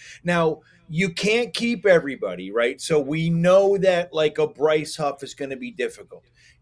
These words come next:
D J Reed is under contract. It's a, it's a n-, it's a non-issue, right? Yes,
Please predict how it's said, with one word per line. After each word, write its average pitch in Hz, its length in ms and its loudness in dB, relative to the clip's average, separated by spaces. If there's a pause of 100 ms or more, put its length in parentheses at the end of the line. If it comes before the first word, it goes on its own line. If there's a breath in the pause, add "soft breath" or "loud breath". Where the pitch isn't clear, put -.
(120)
D 247 260 -2
J 214 280 2
Reed 202 240 -8
is 170 160 0
under 170 260 -2
contract. 160 600 -4
It's 170 220 -6
a, 151 200 4
it's 147 140 -6
a 147 80 2
n-, 151 200 -4
it's 185 300 0
a 160 80 -2
non-issue, 175 720 -2 (640)
right? 151 300 0 (260 soft breath)
Yes, 147 300 0